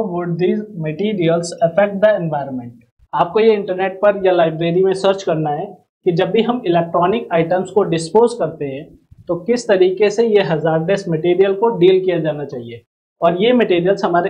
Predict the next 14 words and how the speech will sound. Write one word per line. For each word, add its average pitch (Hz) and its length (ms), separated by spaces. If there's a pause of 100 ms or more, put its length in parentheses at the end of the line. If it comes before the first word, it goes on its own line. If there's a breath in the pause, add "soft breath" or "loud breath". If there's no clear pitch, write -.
environment 190 580
पर 165 220
किस 196 220
तरीके 170 320
का 170 120 (140)
effect 170 280
डालते 139 300
हैं। 113 120 (440)
Find 202 300
out 165 240 (300)
how - 160 (160)
plastics 170 560 (100)
are 165 240
recycled, 151 580